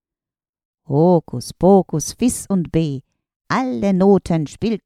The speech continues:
nicht mehr. Hört jetzt auf zu spielen und singen, bis wir alle Puzzleteile finden.“ Plötzlich hörte der schreckliche Klang auf und alles wurde still.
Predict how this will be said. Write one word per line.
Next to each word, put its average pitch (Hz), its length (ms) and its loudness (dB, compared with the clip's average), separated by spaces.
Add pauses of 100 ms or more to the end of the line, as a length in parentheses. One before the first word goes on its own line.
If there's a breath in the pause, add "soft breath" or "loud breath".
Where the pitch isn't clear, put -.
nicht 156 300 -8
mehr. 135 340 -6 (640)
Hört 180 480 2
jetzt - 280 -8
auf 185 280 4
zu 175 160 -2
spielen 190 560 0
und 160 140 0
singen, 180 460 -2 (520)
bis - 340 -8
wir 214 160 -2 (140)
alle 135 340 -6 (140)
Puzzleteile 185 760 0
finden.“ 117 600 -8 (1800)
Plötzlich - 680 -8
hörte 180 340 -8
der 151 140 -10
schreckliche - 680 -10
Klang 180 320 -8
auf 180 280 -8 (640)
und 147 220 -8
alles 196 480 -10
wurde - 260 -8
still. 165 480 -14